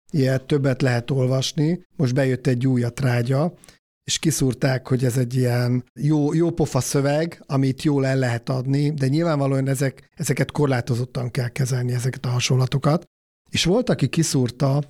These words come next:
ezt fel is olvasom, hogy „Szia Péter,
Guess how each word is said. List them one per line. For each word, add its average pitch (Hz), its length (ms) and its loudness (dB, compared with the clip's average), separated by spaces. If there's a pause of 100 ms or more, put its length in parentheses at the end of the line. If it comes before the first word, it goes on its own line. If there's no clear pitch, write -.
(560)
ezt - 100 -18
fel 180 120 2
is 135 160 0
olvasom, 143 580 2
hogy 131 220 0
„Szia 165 340 0
Péter, 143 640 0